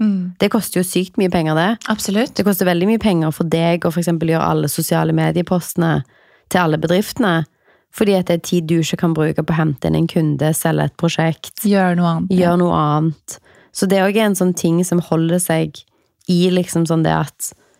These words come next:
Speaker 2: man holder seg til det man på en måte, det nivået man allerede er på, at ok,
Speaker 1: Mm.
Speaker 2: men da kan du ivareta at man kan gjøre et prosjekt i året, og kanskje det er det man har lyst til.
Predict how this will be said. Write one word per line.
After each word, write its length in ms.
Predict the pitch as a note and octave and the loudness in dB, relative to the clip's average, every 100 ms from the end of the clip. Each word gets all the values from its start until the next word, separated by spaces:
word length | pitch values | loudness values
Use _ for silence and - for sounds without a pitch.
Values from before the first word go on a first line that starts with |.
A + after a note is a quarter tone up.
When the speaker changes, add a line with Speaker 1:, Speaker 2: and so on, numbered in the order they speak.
| _ | _
Speaker 2:
man 120 | F3+ | -2
holder 280 | E3 E3+ F3+ | 2 0 0
seg 180 | F3 E3+ | -2 -2
til 100 | E3 | -2
det 160 | D#3 D#3+ | 0 2
man 200 | D#3+ D#3+ | 2 0
på 80 | E3 | 0
en 60 | D#3 | -2
måte, 480 | D3 D#3 D3+ D#3 D3 _ _ _ _ - | -2 0 0 0 -4 _ _ _ _ -2
det 100 | E3+ | 0
nivået 400 | E3+ D#3+ D#3 E3 | 2 2 2 2
man 220 | E3 D#3+ | 0 0
allerede 380 | D#3 D#3 D#3 D3+ | 0 0 0 0
er 240 | D#3 D#3 E3+ | 0 0 0
på, 160 | - | -2
at 140 | D#3+ D3 | -2 -2
ok, 200 | G#3 G3+ | -2 0
Speaker 1:
Mm. 40 | F#3+ | 0
Speaker 2:
men 80 | F#3+ | 0
da 80 | |
kan 260 | F#3+ F#3 F3+ | 0 0 0
du 80 | F3 F3+ | 2 0
ivareta 680 | F#3 E3+ D#3+ C#3+ D3 F#3 F3 | 0 0 0 0 -2 -2 -2
at 80 | - | -2
man 120 | D#3 | -4
kan 160 | D3 E3 | -2 0
gjøre 300 | D#3+ D#3 D#3 - - - - _ _ - | 0 0 0 -4 -18 -20 -20 _ _ -2
et 240 | F#3 - | -2 -2
prosjekt 420 | - F3+ E3+ - | -4 -2 -2 -2
i 40 | E3+ | 0
året, 360 | D#3+ E3 E3+ | 0 0 0
og 60 | F3 | 0
kanskje 260 | B3+ A3+ G#3+ | 0 0 0
det 100 | G#3+ | 0
er 40 | |
det 160 | F#3+ F#3+ | 2 2
man 120 | F#3 | 2
har 80 | F3+ | 0
lyst 280 | G#3 - | -2 -4
til. 200 | - - | -4 -2